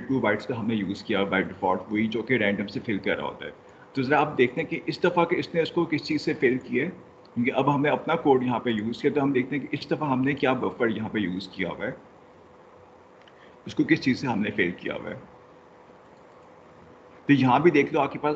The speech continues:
उसी तरह उसने वो एबीसीडी से ही fail किया हुआ by default। तो अगर आप चाहो तो ये buffer वाली value यहाँ पे change कर सकते हो। तो यहाँ पे आपके पास मज़ीद options आती हैं यहाँ पे अगर call करते हुए। अगर हम यहाँ पर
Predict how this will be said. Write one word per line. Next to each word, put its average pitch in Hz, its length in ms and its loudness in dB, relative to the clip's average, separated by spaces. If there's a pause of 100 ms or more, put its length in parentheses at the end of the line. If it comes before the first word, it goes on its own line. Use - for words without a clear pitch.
उसी 143 180 -2
तरह 156 240 -4
उसने 147 340 -4
वो 135 240 -2
एबीसीडी 123 560 2
से 131 120 -2
ही 120 80 0
fail 107 200 -2
किया 113 180 0
हुआ 113 140 2
by 98 160 4
default। - 880 -10
तो - 60 0
अगर 131 200 2
आप 143 160 0
चाहो 147 200 2
तो 160 100 0
ये 151 80 4
buffer 147 340 0 (160)
वाली 131 180 2
value 127 240 0
यहाँ 135 120 -2
पे 139 120 0
change 131 340 0
कर 127 140 2
सकते - 280 -8
हो। 147 160 -4 (360)
तो 131 60 0
यहाँ 127 260 0
पे 143 140 0
आपके 113 240 0
पास 135 240 0
मज़ीद 123 300 0
options 127 400 2
आती 110 260 0
हैं 113 60 0
यहाँ 98 180 -2
पे 107 160 -4
अगर 104 180 -2
call 104 320 4
करते 95 260 -4
हुए। 113 180 -6 (100)
अगर 120 180 -2
हम 117 180 0
यहाँ 107 240 0
पर 127 260 -4